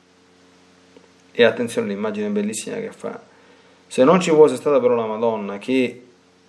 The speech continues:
perché, c'è, c'è, c'è il grande problema del peccato originale, dice Gesù, il grosso problema,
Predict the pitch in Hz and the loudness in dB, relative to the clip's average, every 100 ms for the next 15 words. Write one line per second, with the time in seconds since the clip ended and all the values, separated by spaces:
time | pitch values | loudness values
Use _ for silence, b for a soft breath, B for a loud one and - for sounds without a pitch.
0 | _ 143 131 117 - 170 170 165 113 - | _ 2 2 0 -6 -2 0 0 -4 -10
1 | 107 107 110 - 151 139 156 165 156 135 | -10 -10 -4 0 2 4 4 4 2 2
2 | 135 151 135 123 117 131 127 113 104 107 | 0 0 -2 -4 -4 -4 -4 -6 -12 -8
3 | 131 120 101 92 - - - _ _ _ | -6 -6 -10 -16 -18 -20 -20 _ _ _
4 | - 135 147 160 151 156 117 104 117 117 | -10 -2 4 4 4 0 -2 -4 -6 -8